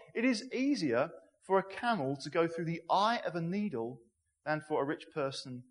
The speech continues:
to enter the kingdom of God." Now, Jesus isn't just saying, "Oh, yes, for rich people it will be difficult to come into the kingdom of God.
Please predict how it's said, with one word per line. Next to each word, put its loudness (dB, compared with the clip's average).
to -4
enter -4
the -10
kingdom -8
of -10
God." -6
Now, 0
Jesus 0
isn't -2
just -6
saying, 0
"Oh, 4
yes, 0
for 6
rich 8
people -2
it 0
will 2
be -2
difficult -2
to -16
come -8
into -10
the -8
kingdom -10
of -12
God. -6